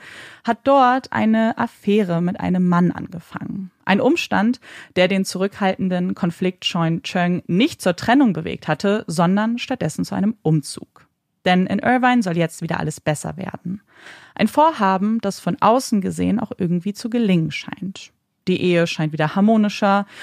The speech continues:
Melissa lebt sich gut in der neuen Umgebung ein, besucht eine neue Schule und schließt auch schnell ein paar Freundschaften. Also alles wieder in Butter, könnte man annehmen. Bis dann der alles verändernde Tag,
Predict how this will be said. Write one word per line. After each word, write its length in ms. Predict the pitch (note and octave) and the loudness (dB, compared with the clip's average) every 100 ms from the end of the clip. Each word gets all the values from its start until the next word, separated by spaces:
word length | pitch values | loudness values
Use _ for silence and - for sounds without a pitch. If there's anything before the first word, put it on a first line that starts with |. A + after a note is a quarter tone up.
| - - | -10 0
Melissa 400 | F3+ F#3+ - E3+ | 2 2 0 0
lebt 260 | F3 E3+ | -2 -4
sich 220 | - E3 | -6 -6
gut 240 | - D#3+ D#3+ | -6 -6 -2
in 60 | |
der 80 | D#3+ | 0
neuen 240 | D#3 D3 D3 | 2 2 0
Umgebung 480 | D3+ - D3 E3 | -4 -4 -4 -4
ein, 560 | - A3 G#3+ G#3 G#3+ G#3 | 0 2 2 2 0 -2
besucht 320 | F#3 E3+ - | -2 -4 -4
eine 140 | - E3 | -2 0
neue 200 | F3 G3 | 0 0
Schule 480 | - B3+ A#3+ A#3 A#3+ - - | 0 2 4 4 2 -8 -14
und 200 | - B3+ | 0 0
schließt 360 | - G3 F#3+ - | 2 -2 -2 -2
auch 100 | G3+ | -4
schnell 300 | - - D#3 | -2 -2 -2
ein 100 | E3 | -4
paar 160 | - F3+ | -4 -8
Freundschaften. 920 | - - - - - - - - - _ _ _ _ _ | -4 -2 -2 -4 -10 -12 -12 -12 -12 _ _ _ _ _
Also 180 | F#3 G3+ - | 2 2 2
alles 400 | E3+ E3+ F#3 - | 2 2 -2 -2
wieder 260 | D#3 D#3 - | 0 0 2
in 140 | D#3+ | 2
Butter, 480 | F3+ - - - - _ _ _ _ - | 0 -2 -6 -8 -12 _ _ _ _ -4
könnte 320 | D#3+ D#3 F3+ | 0 2 2
man 160 | F#3 | 0
annehmen. 600 | - F3+ D3+ - - G3 _ _ _ _ _ _ | 2 0 0 -2 -6 -8 _ _ _ _ _ _
Bis 240 | A3 A3+ - | -2 -2 2
dann 320 | A#3+ B3+ C#4 - - - _ - | 4 4 2 -4 -20 -20 _ -4
der 140 | - | 0
alles 340 | - F#3 G3+ - | 4 4 2 -2
verändernde 640 | - E3+ E3 E3 E3+ F3 | -2 0 2 2 0 -2
Tag, 380 | - - - | -8 -12 -10